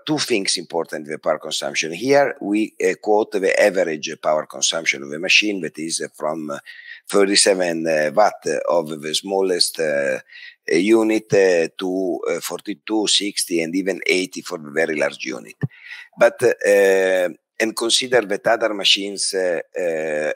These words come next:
that are named fogging systems into the market, they have a medium power consumption, real, that is over hundred watt each machine. But, um, that power consumption is for machines that are, for example, two hundred cubic meters.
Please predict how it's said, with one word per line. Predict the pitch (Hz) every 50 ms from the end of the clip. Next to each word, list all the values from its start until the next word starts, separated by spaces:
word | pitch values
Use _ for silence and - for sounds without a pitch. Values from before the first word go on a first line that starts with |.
| - -
that | - 82 - -
are | 92 90 87 80 - -
named | 92 95 87 90 90 - - -
fogging | 117 113 107 101
systems | 92 - - 98 92 - - 85 82 -
into | - 85 90 - 95
the | 101 110
market, | 107 92 87 85 - - 90 - -
they | 92 87 82 98 101 98
have | 90 95 98 92
a | 92 87
medium | 92 101 104 92 101 98 90
power | - 98 92 90 87
consumption, | - - 90 82 - - 98 90 82 - - 82 71 69 - _ - -
real, | 98 98 101 101 95 90 87 87 90 92 - - - - - - - - _ _
that | - 104 - -
is | 117 107 104 95 - 98 90 - -
over | 95 101 101 98 98 98 90
hundred | 76 - 87 82 82 80 85 80 80 78 - -
watt | 76 73 76 - -
each | 65 71 - - 85
machine. | 85 80 - - - 65 62 62 62 60 - - - - - - - _ _ _
But, | 87 123 123 123 - -
um, | 120 113 101 - _ _ -
that | 90 123 156 - - -
power | - 131 120 120 110
consumption | - 110 104 - - 110 95 90 - - 90 90 90 90 -
is | - 117 131 135 - 131 120
for | - - 98 110
machines | 107 104 101 98 - - 92 104 101 - - 90
that | 92 85 - -
are, | 82 82 82 82 82 90 82
for | - - 92 98
example, | 98 92 85 85 80 80 - - 82 78 -
two | - 95 92
hundred | 85 87 85 90 87 73 -
cubic | - 69 69 67 -
meters. | 82 82 78 - _ - 62 60 - - -